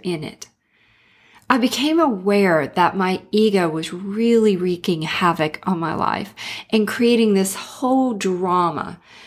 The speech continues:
that caused me to be annoyed constantly with people, what I was doing in business, everything. And when I realized my role in this drama that was being created of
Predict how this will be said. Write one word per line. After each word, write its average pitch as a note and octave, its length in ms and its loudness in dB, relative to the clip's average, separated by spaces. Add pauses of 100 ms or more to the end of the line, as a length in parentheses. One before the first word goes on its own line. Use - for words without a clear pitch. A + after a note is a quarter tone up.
(120)
that G#3+ 160 4
caused A#3 400 0
me A3 180 2
to G3+ 180 -2
be G3 320 0
annoyed F3+ 540 -2 (260)
constantly - 800 -2
with D3+ 240 -10
people, A3+ 540 0 (240)
what F#3 180 0
I F3+ 80 4
was F3 220 -2
doing G#3+ 280 4
in G3+ 140 2
business, G3 640 -2
everything. F3+ 500 -4 (1080)
And G3+ 340 4 (140)
when G#3 180 2
I G#3 120 4
realized C#4+ 580 0
my G#3 140 2
role F#3+ 920 0
in G3 480 2
this F3 320 0
drama F#3 540 2
that D#3+ 180 -2
was F3 160 0
being F3 240 0
created E3 680 0
of E3 360 0